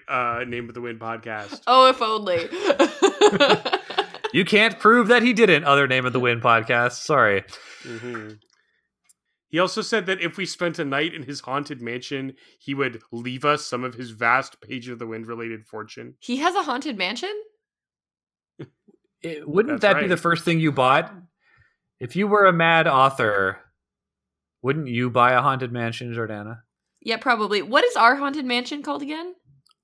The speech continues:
Speaker 3: Amathai
Speaker 1: Amathai
Speaker 3: Manor.
Speaker 1: Manor?
Speaker 2: Amathai Manor, yes, right. Of course.
Speaker 1: Haunted by all the many interns,
Speaker 2: That we have
Speaker 1: uh,
Speaker 2: ground into
Speaker 1: meshed into
Speaker 2: paste.
Speaker 1: its brick and mortar, yes.
Speaker 2: Oh, hey, speaking of brick and mortar, let's actually take a look at the page.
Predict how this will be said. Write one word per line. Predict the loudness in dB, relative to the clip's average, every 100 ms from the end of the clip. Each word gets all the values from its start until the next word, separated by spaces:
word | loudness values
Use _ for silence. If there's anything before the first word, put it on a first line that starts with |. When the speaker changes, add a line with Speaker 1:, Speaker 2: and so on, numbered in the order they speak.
| _ -2
Speaker 3:
Amathai | 0 2 4 4
Speaker 1:
Amathai |
Speaker 3:
Manor. | 4 4 2 0
Speaker 1:
Manor? | 2 4 4
Speaker 2:
Amathai | 6 6 8
Manor, | 6 4 0
yes, | -2 -6 -8 -8
right. | -6 -8 -10 -16
Of | -14
course. | -6 -4 -2 4
Speaker 1:
Haunted | 4 4 0 4
by | 6 8
all | 6
the | 2
many | 2 2 2
interns, | 2 0 0 0 0 0 -2 4
Speaker 2:
That | 4 8
we | 8
have | 8
Speaker 1:
uh, | 8
Speaker 2:
ground | 10 12 10 8
into | 6 6
Speaker 1:
meshed | 8
into | 8 10 10
Speaker 2:
paste. |
Speaker 1:
its | 6 4 -6
brick | 2 4 6
and | 2 4
mortar, | 6 6 6 4
yes. | 6 6 4 0 -16 -16 -20 -20 -20 2 6
Speaker 2:
Oh, | 8 6 -2 2
hey, | 2 2
speaking | 0 0 2
of | 0
brick | -2 -4
and | 0
mortar, | 2 2 0
let's | -2
actually | -4 -4 -8
take | -8 -6
a |
look | -6 -8
at | -12
the |
page. | -12 -8 -6 -8